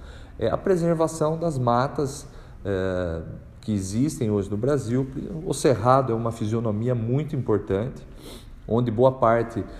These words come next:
dos rios que compõem, é, e que são utilizados para o abastecimento tem origem no cerrado, né? O Rio São Francisco é um dos exemplos disso.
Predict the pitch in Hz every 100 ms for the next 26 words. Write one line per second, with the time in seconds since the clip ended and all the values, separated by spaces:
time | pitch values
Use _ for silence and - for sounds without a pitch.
0 | - - - 104 95 90 113 120 101 -
1 | - - 98 - 110 110 110 107 95 -
2 | 92 92 90 - 101 - 123 117 120 101
3 | 101 101 101 - 104 95 101 - - 95
4 | 101 - - - - - - - - 113
5 | 117 101 123 156 131 95 - 90 87 98
6 | 135 160 - - - - - 120 123 85
7 | 110 104 98 - 90 - 110 - 90 87
8 | 90 101 98 98 104 139 135 113 131 -
9 | -